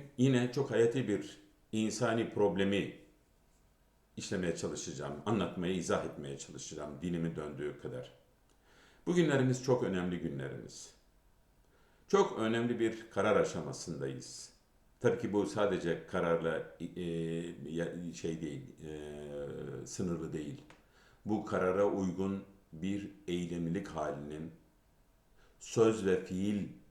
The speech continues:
birlikteliğinin sağlanması gerektiği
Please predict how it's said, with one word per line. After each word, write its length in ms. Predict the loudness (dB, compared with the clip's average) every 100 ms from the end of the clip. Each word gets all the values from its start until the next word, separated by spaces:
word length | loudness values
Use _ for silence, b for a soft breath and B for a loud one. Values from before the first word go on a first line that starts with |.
| -16 -4
birlikteliğinin 1040 | -2 -2 -2 -2 0 2 2 0 -2 -6 -14 _ _
sağlanması 640 | -4 0 2 0 -2 -4
gerektiği 720 | -4 -4 -4 -6 -6 -4 -6